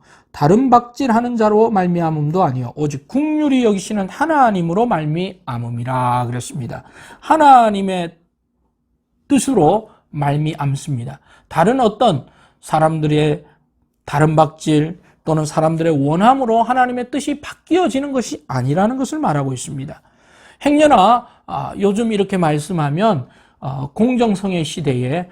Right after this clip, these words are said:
하나님의 뜻은 너무 독단적이라고 사람들에게 비난받을 수도 있습니다. 그러나 거기에 대한 하나님의 대답은 무엇입니까? 십구 절에서 이십일 절입니다. "혹 내가 내게 말하기를 그러면 하나님이 어찌하여 허물하시느냐?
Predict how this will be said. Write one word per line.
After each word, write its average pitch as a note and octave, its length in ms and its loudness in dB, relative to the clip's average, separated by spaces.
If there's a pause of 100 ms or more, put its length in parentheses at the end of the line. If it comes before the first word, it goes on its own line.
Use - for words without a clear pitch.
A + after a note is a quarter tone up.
(160)
하나님의 A#3+ 520 0
뜻은 E3+ 380 -6
너무 B3 200 -4
독단적이라고 G3 1300 0
사람들에게 D#3 600 -4
비난받을 F#3+ 540 -2
수도 A3 200 -8
있습니다. D#3 480 -4 (240)
그러나 D4+ 320 0
거기에 G#3+ 320 2
대한 E3 180 2
하나님의 E3 400 0
대답은 D3+ 400 0
무엇입니까? F3 640 -2 (160)
십구 - 320 -4
절에서 F#3 320 2
이십일 A3 440 0
절입니다. C#3+ 480 -2 (440)
"혹 G#3+ 300 2
내가 D3 520 2
내게 E3 260 2
말하기를 E3+ 540 4
그러면 F#3+ 320 0
하나님이 G#3+ 380 0
어찌하여 A3 440 2
허물하시느냐? C4+ 960 2